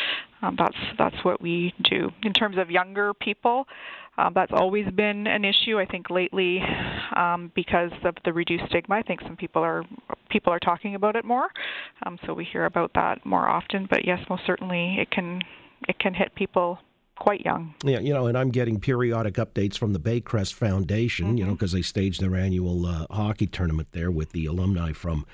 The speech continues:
Speaker 2: the N H L. But, uh, they cite, well, certain breakthroughs on the horizon in treatment.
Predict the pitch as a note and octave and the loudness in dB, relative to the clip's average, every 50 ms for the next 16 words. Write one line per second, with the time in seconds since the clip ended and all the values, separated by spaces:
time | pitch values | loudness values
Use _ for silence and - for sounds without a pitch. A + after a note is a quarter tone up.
0 | - - - - - _ G#2 F#2 F2+ F2+ F2+ E2 - - A#2+ D3+ - G2+ F#2+ - | -20 -20 -20 -20 -4 _ 2 2 4 4 2 2 2 2 2 2 2 0 0 0
1 | - A#2 G#2+ A2 G2 - - - - D#3+ C3 A#2 G#2+ A#2+ C3 C3+ - - C3 A2 | 0 2 2 2 0 -2 -6 -10 -12 -10 -10 0 2 2 4 4 2 2 2 2
2 | A#2 - - - - - _ _ - C3 A#2 B2 - - - - - - D3+ C3+ | 0 -2 -6 -16 -20 -20 _ _ 0 2 2 2 -2 -4 -4 -2 2 2 2 4
3 | B2+ A#2 F2+ G#2+ A#2+ A#2+ A#2+ - - A#2 A#2 A2+ A2 F#2 G#2+ G#2 G#2+ G2 F2+ E2+ | 2 2 4 4 4 4 2 0 0 2 2 2 4 2 2 2 2 2 2 2
4 | G2 G2+ G2+ G#2 A2+ G#2+ F#2+ G#2 F#2 F2+ E2 - - - B2 B2 - D#2+ D#2 - | 2 2 2 2 0 2 2 2 2 2 0 -2 -2 -2 -2 -2 -2 -4 -6 -6